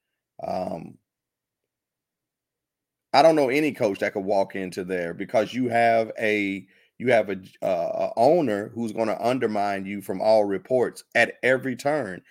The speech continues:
He cannot allow people that know football to do what they do and him just sign checks, right? He's, he's too much Jerry Jones without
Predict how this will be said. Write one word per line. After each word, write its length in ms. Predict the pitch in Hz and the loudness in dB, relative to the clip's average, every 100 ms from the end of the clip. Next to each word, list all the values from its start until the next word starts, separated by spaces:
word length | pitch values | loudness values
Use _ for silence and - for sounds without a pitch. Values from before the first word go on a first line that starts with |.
| - _ | -20 _
He 180 | - 131 | -2 -2
cannot 540 | 139 117 104 113 131 - | 0 -2 0 2 0 0
allow 540 | 123 104 107 98 98 101 | -2 2 2 4 2 -2
people 300 | - 113 - 107 | -6 -6 -2 0
that 180 | 107 | 0
know 220 | 104 95 104 | -2 -6 -4
football 840 | - 101 - 98 92 87 - - _ _ _ | -2 -4 -2 -2 -2 -4 -8 -16 _ _ _
to 100 | 110 | -12
do 220 | 95 117 | -6 -4
what 200 | 123 117 | -4 -2
they 200 | 113 117 | 0 0
do 340 | 110 98 92 90 _ _ _ _ - | 0 -4 -4 -6 _ _ _ _ -4
and 160 | 131 123 | -2 0
him 220 | 117 113 | -2 -2
just 260 | 110 104 | -2 -2
sign 320 | - 101 98 98 | 0 -2 -2 -4
checks, 540 | 160 151 - - - _ - | -2 -2 -4 -12 -20 _ -10
right? 300 | 95 98 107 - | -2 0 0 -6
He's, 340 | - 113 - _ - _ | -6 -6 -8 _ -20 _
he's 500 | - 139 147 131 - _ _ _ | -2 0 0 -4 -10 _ _ _
too 220 | - 208 | -4 -2
much 320 | 202 185 151 127 | 0 0 0 0
Jerry 380 | 143 143 135 | 2 4 0
Jones 720 | 113 123 127 139 165 190 - _ _ _ | 0 0 2 0 -2 -8 -14 _ _ _
without 520 | - 113 - 123 123 | -4 -2 2 4 4